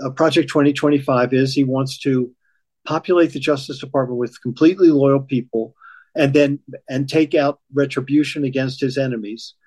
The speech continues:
his political enemies, members of the press, people who are ho-, who, who oppose his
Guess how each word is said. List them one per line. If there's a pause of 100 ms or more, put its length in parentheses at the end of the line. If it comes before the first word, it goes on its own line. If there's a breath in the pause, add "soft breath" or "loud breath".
(220)
his
political
enemies,
members
of
the
press, (160)
people
who
are
ho-,
who,
who
oppose
his